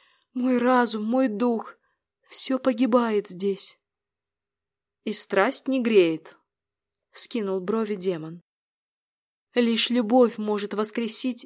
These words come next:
или излечить израненную душу», — обессиленно произнесла она. Но ты и сам знаешь, Люцифер не испытывает любви, а надеяться на ту все равно, что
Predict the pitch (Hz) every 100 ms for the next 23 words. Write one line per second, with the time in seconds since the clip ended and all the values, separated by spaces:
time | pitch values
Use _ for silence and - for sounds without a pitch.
0 | - 233 208 214 220 226 214 240 214 208
1 | 196 202 208 208 208 214 196 175 - -
2 | _ _ _ _ _ _ _ _ _ _
3 | 208 190 202 - 254 240 220 214 202 190
4 | 185 - 190 180 185 185 175 170 _ _
5 | _ _ _ _ - 226 208 208 202 -
6 | 233 208 202 202 190 180 175 - _ _
7 | _ _ _ _ _ _ 208 196 - 196
8 | 214 190 202 202 196 - 214 196 190 185
9 | 185 175 175 180 170 _ _ _ _ _
10 | - 208 202 196 220 220 208 - 202 202
11 | - 208 - _ _ - - 196 208 208
12 | 214 -